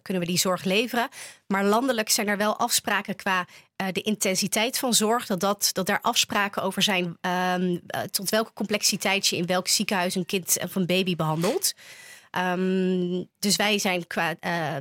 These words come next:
Tergooi zijn we een medium care. Dus dat betekent dat er baby's vanaf tweeëndertig weken bij ons, eh, geboren worden, eh, en op de afdeling liggen. Maar hebben we in onze regio met alle regionale ziekenhuizen en, eh,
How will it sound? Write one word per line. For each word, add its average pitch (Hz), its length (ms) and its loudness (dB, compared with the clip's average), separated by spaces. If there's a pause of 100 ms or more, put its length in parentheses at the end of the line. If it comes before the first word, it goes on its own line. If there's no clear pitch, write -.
(120)
Tergooi 247 500 2
zijn 180 180 0
we 180 60 0
een 180 140 2
medium 277 380 2
care. 233 240 2
Dus 226 120 0
dat - 120 -12
betekent 165 420 -4
dat 170 140 -4
er 185 80 0
baby's 180 320 0
vanaf 185 200 -2
tweeëndertig 226 600 0
weken 175 440 0 (380)
bij 175 160 -2
ons, - 360 -2
eh, - 140 -8
geboren 254 520 0
worden, 170 520 0
eh, 170 220 -4
en 180 80 -4
op 165 100 -8
de - 80 -2
afdeling 247 480 2
liggen. 214 340 0 (340)
Maar 185 140 0
hebben 196 200 0
we 185 300 2
in 202 160 -2
onze 208 260 0
regio 202 640 2 (540)
met 202 120 0
alle 226 200 2
regionale 208 540 2
ziekenhuizen 190 760 2
en, 185 260 0
eh, 185 160 -2